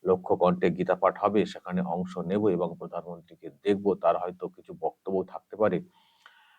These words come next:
আহ, সেটাও, আহ, শুনবো। আর প্রধানমন্ত্রী এর আগে, আহ, অন্যান্য রাজ্যে গেছেন ধর্মীয় বিভিন্ন, আহ,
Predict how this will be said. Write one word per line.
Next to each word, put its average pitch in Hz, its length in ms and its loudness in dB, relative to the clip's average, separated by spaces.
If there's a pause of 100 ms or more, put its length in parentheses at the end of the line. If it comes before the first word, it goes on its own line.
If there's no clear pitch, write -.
(160)
আহ, - 160 -6
সেটাও, 87 460 4
আহ, - 180 -4 (120)
শুনবো। 107 560 4 (420)
আর 82 320 8
প্রধানমন্ত্রী 113 1040 4
এর 113 180 6
আগে, 110 460 6 (380)
আহ, - 80 6
অন্যান্য 117 420 8
রাজ্যে 107 400 8
গেছেন 101 600 4
ধর্মীয় 104 500 4 (160)
বিভিন্ন, 101 460 0
আহ, 101 100 -10